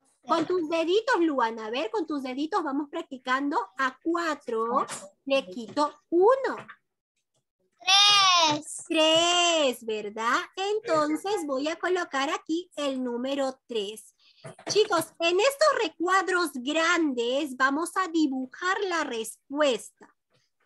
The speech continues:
Speaker 1: Ya, si la respuesta es tres, entonces dibujaremos a las tres lunas.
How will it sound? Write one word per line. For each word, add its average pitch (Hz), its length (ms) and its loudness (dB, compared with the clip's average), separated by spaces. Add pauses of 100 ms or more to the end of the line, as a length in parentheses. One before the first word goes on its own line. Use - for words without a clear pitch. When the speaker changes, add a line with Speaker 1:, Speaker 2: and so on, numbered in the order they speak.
Speaker 1:
Ya, 247 240 -2 (120)
si 392 140 2
la 294 140 0
respuesta 294 880 -4
es 233 400 -4
tres, 359 520 -4 (540)
entonces 320 600 -2
dibujaremos 311 1040 -2 (480)
a 403 160 0
las 349 380 -2
tres 302 420 -2 (260)
lunas. 302 1040 2